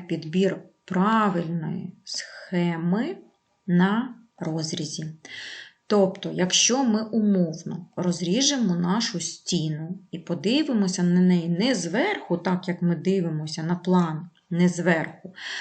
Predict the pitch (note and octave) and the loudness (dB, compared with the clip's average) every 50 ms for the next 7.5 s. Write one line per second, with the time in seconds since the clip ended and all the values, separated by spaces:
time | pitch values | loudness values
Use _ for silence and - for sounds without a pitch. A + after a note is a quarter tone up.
0 | - - - - F3 F3+ F#3 F#3 F#3 - - G3 F#3 F3 E3+ F3 - F3 E3+ C#3+ | -12 -10 -4 0 4 4 4 4 4 2 2 4 4 4 2 2 0 -2 2 2
1 | F#3 F3+ E3+ E3+ E3 D#3 D#3 D3+ - - C3+ - - - - - F3+ F#3 G#3+ B3+ | 2 2 2 2 0 -4 -4 -6 -6 -8 -6 -8 -8 -10 -12 -6 -4 -2 0 2
2 | D#4 F4 E4+ F4 - - - D3 D#3 - - _ _ _ _ - G3 F#3+ G3 G3 | 2 2 0 -2 -4 -8 -8 -8 -8 -8 -16 _ _ _ _ 2 2 4 4 4
3 | F#3+ F3+ F3+ - D3+ C#3 D3 D#3+ E3+ A3 C#4+ D#4 C#4+ - - - D#3+ D#3+ D3+ C#3+ | 4 2 0 -2 -8 -8 -4 -2 -2 -2 -2 -2 0 -2 -2 -2 -2 -6 -6 -8
4 | - - F3 F3+ F3+ - - E3 D3 - - - - F3+ G#3+ C4 C#4+ - - - | -4 -2 -2 -2 -2 -2 -6 -10 -10 -10 -10 -6 -4 -2 -2 -2 -2 -6 -8 -20
5 | - - - - _ - D#3 E3 E3+ E3 E3 E3 E3 D3+ - - - F#3 G#3 G#3+ | -20 -20 -20 -20 _ -8 -6 -4 -4 -4 -4 -4 -6 -6 -6 2 2 4 4 6
6 | G3 F3 D#3+ D#3 - - - C#3 - - - - - A#3 C4+ D4 - - - - | 4 4 2 0 -6 -8 -8 -12 -10 -10 -12 -10 -4 -2 -2 -2 -2 -4 -6 -8
7 | - - E3+ F3 F#3+ A3 A#3+ C4 C#4+ C#4+ | -4 0 2 4 4 4 4 2 0 -2